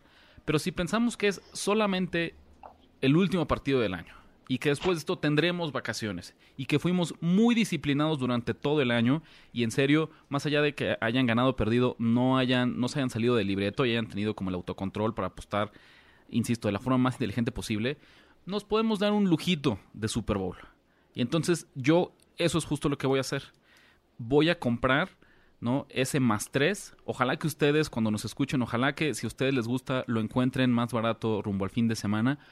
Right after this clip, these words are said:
Pero yo sí me voy a quedar con el más tres en menos ciento treinta y ocho de Caliente. ¿Por qué? Dos razones muy sencillas, y es más bien cuesta, evaluando el, el tema del mercado, porque yo, eh, creo mucho lo que dice Ulises.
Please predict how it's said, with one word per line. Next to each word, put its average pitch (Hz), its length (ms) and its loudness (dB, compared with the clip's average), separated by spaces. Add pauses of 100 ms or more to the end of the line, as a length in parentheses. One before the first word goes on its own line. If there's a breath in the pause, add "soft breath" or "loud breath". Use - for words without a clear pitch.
(300 loud breath)
Pero 120 160 2
yo 135 160 4
sí 156 140 -2
me 139 80 2
voy 127 180 2
a 135 80 0
quedar 113 400 0 (400 loud breath)
con 131 300 2
el 127 320 2
más 110 380 -2
tres 127 420 0 (320 loud breath)
en 127 300 2
menos 117 260 2
ciento 123 240 0
treinta 107 260 -2
y 104 60 2
ocho 113 480 0 (220)
de 104 280 -2
Caliente. 87 420 -8 (800)
¿Por - 140 -2
qué? 208 200 2
Dos 175 280 2
razones 175 300 0
muy 170 100 2
sencillas, 190 560 2 (240 loud breath)
y 139 140 4
es 147 60 4
más 151 160 4
bien 151 160 4
cuesta, - 260 2 (380)
evaluando 127 600 2
el, 101 220 -2
el 98 160 -4
tema 127 260 2
del 101 140 0
mercado, 123 400 2
porque 120 220 0
yo, 139 240 4 (680 loud breath)
eh, 107 560 0 (160)
creo 143 240 4
mucho 151 360 2
lo 131 100 2
que 123 100 -2
dice 123 220 0
Ulises. 123 480 0